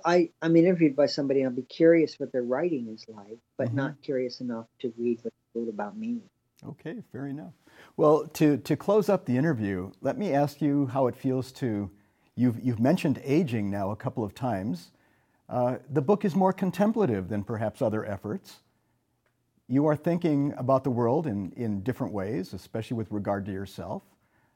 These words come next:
Speaker 2: Uh, how does that feel to be at this position now?
Speaker 1: Well, there's nothing I can do about
Speaker 2: <laughs>
Speaker 1: it. I
Speaker 2: There's,
Speaker 1: mean, I
Speaker 2: there's
Speaker 1: used to
Speaker 2: that.
Speaker 1: think that when you got to be, I mean, I used to think when you got to be a certain age, you would go around and you would think, "Gosh, I'd give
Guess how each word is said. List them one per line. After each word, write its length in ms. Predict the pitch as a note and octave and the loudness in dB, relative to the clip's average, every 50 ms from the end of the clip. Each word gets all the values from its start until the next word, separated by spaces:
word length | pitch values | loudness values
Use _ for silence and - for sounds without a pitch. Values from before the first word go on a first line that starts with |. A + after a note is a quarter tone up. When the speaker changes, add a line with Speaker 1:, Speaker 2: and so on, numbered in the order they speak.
| _ - | _ -14
Speaker 2:
Uh, 80 | - A#2 | -12 -8
how 140 | A#2 C#3+ D#3 | -6 -4 -4
does 100 | F3 E3+ | -4 -4
that 200 | G3+ E3 - - | -4 -4 -4 -4
feel 240 | - F#3+ A3 A3 - | -4 -2 -2 -2 -4
to 120 | - B2 | -6 -8
be 240 | F#2+ - A#2+ A#2 A2+ | -6 -4 -2 -2 -2
at 100 | A2 A2 | -2 -4
this 120 | - A#2 - | -6 -8 -8
position 480 | - - B2 A2 D3 - - A2+ G2+ F2 | -8 -8 -8 -8 -8 -10 -8 -8 -8 -8
now? 240 | E2+ - - - - _ _ _ _ _ _ _ _ _ _ | -10 -12 -16 -20 -20 _ _ _ _ _ _ _ _ _ _
Speaker 1:
Well, 140 | - F4 E4+ | 4 6 8
there's 160 | D#4+ C4+ G#3+ | 8 6 4
nothing 400 | G#3 G#3+ G#3 G#3+ A3 A#3+ G3+ D#3+ | 2 2 2 2 0 0 -2 -2
I 80 | D3+ C#3 | -4 -6
can 260 | - - C3 B2+ B2 | -8 -10 -12 -12 -10
do 300 | A#2+ C3 C3+ D#3 F3+ G3 E3+ | -6 -2 -2 0 0 0 0
about 360 | C3 D3 - - - - - | 0 -2 -2 -4 -2 0 0
Speaker 2:
<laughs> 100 | G#3 C3+ | 0 2
Speaker 1:
it. 120 | D#3 E3 | 0 0
I 120 | G#3 E3+ F3+ | 0 2 4
Speaker 2:
There's, 240 | F#3 F#3 - - | 4 4 4 2
Speaker 1:
mean, 0 | D3+ | 2
I 40 | C#3+ | 2
Speaker 2:
there's 140 | - C#4 | 4 6
Speaker 1:
used 120 | D#4 - D#3 | 6 6 6
to 60 | D#3+ | 4
Speaker 2:
that. 220 | E3+ - G#2+ G2+ | 4 4 4 2
Speaker 1:
think 120 | - F3 - - - - - - | -2 -2 -4 -6 -12 -4 -2 -2
that 160 | E3 D#3+ D#3+ | 0 0 0
when 120 | D#3+ D#3+ | -2 0
you 100 | E3 D#3+ - | 0 0 0
got 200 | E3+ F3 F3 - | 0 -2 -2 -4
to 80 | - - | -8 -2
be, 140 | - F3 F3+ - _ _ _ _ _ _ _ _ _ _ _ _ _ _ _ _ - | 0 0 0 0 _ _ _ _ _ _ _ _ _ _ _ _ _ _ _ _ 2
I 40 | G#3+ | 4
mean, 120 | A#3 A#3+ | 6 6
I 60 | B3 B3+ | 6 4
used 180 | C#4 C#4 - | 2 0 -2
to 80 | - A#3+ | -8 -6
think 240 | - G#3+ G3 F3+ F3 | -4 -4 -4 -2 -2
when 120 | F3 D#3+ | -2 -2
you 80 | D#3 D3 | 0 0
got 100 | D3+ C#3+ | -2 -2
to 60 | C#3 | -4
be 120 | C3+ C#3+ | -6 -8
a 40 | C3+ | -8
certain 300 | - - C#3+ C3 C3+ C#3+ | -6 -6 -8 -6 -6 -6
age, 340 | C#3+ C#3+ C#3+ C#3+ C3+ C3 - | -6 -4 -4 -4 -6 -6 -6
you 120 | C#3+ C3+ C3 | -6 -4 -4
would 160 | C3+ B2+ - | -4 -4 -2
go 140 | D3 C#3 C3+ | 0 0 2
around 340 | C3 C3 C3 C3+ C3 C3 | 2 2 2 0 -2 -6
and 100 | B2+ B2 | -10 -10
you 80 | B2 B2+ | -8 -8
would 200 | C3 C3 - _ | -8 -8 -8 _
think, 220 | - C3+ C3+ C3 - - | -8 -8 -8 -8 -12 -14
"Gosh, 260 | E3 E3 E3 D#3+ - | -12 -12 -12 -10 -10
I'd 100 | D3+ D3+ | -10 -4
give 160 | C#3+ D3+ D3 | -2 -2 -2